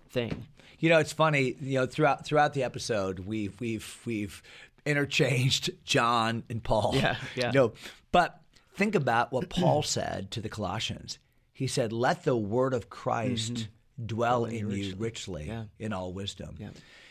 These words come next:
Speaker 2: And I guess my question in closing today to you would be, is the word of God a living part of your life? N-, not just information that invades your thinking,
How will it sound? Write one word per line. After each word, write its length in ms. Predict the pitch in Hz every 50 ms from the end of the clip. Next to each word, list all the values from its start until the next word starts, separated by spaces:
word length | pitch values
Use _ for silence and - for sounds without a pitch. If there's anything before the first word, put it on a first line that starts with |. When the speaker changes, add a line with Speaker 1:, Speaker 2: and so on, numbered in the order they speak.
| - - - _ _ _ - - - 87 - - -
Speaker 2:
And 140 | - 170 180
I 40 | 190
guess 220 | 190 240 - -
my 100 | 220 185
question 600 | 170 - 165 147 139 131 - - 147 131 123 120
in 140 | 101 123 117
closing 480 | 120 - 123 117 135 131 101 120 110 -
today 560 | 113 95 90 95 95 95 95 92 95 95 - -
to 140 | - 117
you 580 | 107 95 95 104 113 117 113 104 101 95 92 - - - _ _ _ _ _ -
would 260 | 117 113 107 101 -
be, 360 | 117 107 98 95 95 95 101 - - _ _ _ - _ _ -
is 140 | 156 151 156
the 80 | 151
word 160 | 135 - 233
of 100 | 240 220
God 260 | 165 180 165 156 156 139
a 60 | 127
living 540 | 117 110 104 107 117 117 104 117 117 110 101
part 320 | - - - 95 90 90
of 100 | 87 92
your 120 | - 60
life? 460 | 53 - - - - - - - - _ _ _ _ _ _ - - - 160
N-, 160 | 185 190 - 160
not 220 | 196 208 214 -
just 460 | - 214 208 165 - - - - - - _ _ _ - 143 139 - - _ _ - -
information 640 | 165 147 151 143 131 123 131 131 - - 139 120 123
that 180 | 117 - -
invades 480 | 113 110 95 104 104 104 104 101 - -
your 80 | 98
thinking, 560 | 92 - - - 104 - - - - - 123